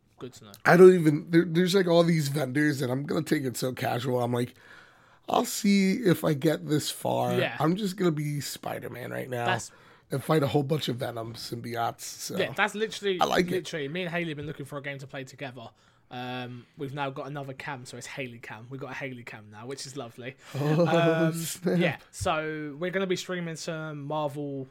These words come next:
Speaker 1: Omega Heroes,
Speaker 2: Hmm.
Speaker 1: that's the name. Um, after this, after we probably finish recording this and I edit this and get it up quickly. Um, but
Speaker 2: Yeah.
Speaker 1: yeah.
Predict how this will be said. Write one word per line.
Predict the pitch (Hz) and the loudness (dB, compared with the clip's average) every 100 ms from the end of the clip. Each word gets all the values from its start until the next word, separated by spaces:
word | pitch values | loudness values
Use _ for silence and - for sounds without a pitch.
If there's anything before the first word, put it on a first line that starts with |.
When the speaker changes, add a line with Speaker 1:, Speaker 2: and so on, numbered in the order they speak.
| _ _ _ _ _ - | _ _ _ _ _ -12
Speaker 1:
Omega | 135 135 139 135 123 120 - _ _ _ _ _ _ _ | -10 -8 -10 -8 -10 -12 -16 _ _ _ _ _ _ _
Heroes, | - 160 143 151 147 135 - - | -12 -6 -2 -2 -2 -6 -10 -16
Speaker 2:
Hmm. | - | -16
Speaker 1:
that's | 113 - | -16 -16
the | |
name. | 117 117 117 - - 269 | -16 -16 -18 -20 -14 -4
Um, | 190 180 160 151 139 _ | 2 2 2 -4 -12 _
after | 175 170 - | -4 -4 -4
this, | 139 131 - | -8 -8 -8
after | 139 139 135 | -10 -10 -12
we | 131 - - | -14 -18 -14
probably | - 131 120 | -8 -8 -8
finish | 135 123 - | -10 -12 -12
recording | 120 120 120 | -10 -10 -10
this | 117 | -14
and | 117 | -12
I | 110 | -12
edit | 113 110 | -14 -16
this | - | -18
and | 120 | -14
get | 113 | -12
it | 107 | -12
up | 107 - | -12 -12
quickly. | - - 104 113 - - - - | -14 -16 -16 -16 -18 -20 -20 -10
Um, | 139 139 135 131 127 127 - | -6 -6 -6 -10 -14 -16 -4
but | 185 | 0
Speaker 2:
Yeah. | 185 | 0
Speaker 1:
yeah. | 135 | 0